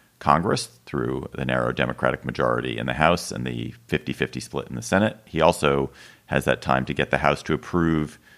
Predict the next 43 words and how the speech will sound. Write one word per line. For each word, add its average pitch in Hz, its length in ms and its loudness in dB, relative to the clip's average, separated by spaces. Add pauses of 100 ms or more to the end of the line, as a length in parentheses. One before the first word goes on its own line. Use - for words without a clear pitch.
(260)
the 73 140 0
one 78 460 4
trillion 76 320 0
dollar 69 280 4
infrastructure - 580 -4
bill 60 200 -4
that - 120 -8
has 60 140 -8
passed 58 380 -4
the 62 80 -12
Senate. - 400 -4
So, 82 260 2 (840)
John, 90 520 8
these 117 160 2
things, 107 580 0 (380)
you 104 120 2
know, 78 80 4
back 110 320 6
in 82 240 2
May 67 400 4
or 60 60 -4
back 87 220 4
in 78 120 0
March, 69 420 4
I 87 220 6
somehow, 67 640 0
because 78 240 -6
I'm 71 120 0
an 69 120 -6
idiot, 71 480 0
thought, 69 240 4
like, 107 120 4
"Oh, 139 120 6
this 87 180 -2
is 80 80 -4
all 80 140 6
gonna 73 120 -2
be 67 120 -4
done 67 200 2
and 67 140 -2
dusted 65 380 0
by 64 140 0
June." 76 600 2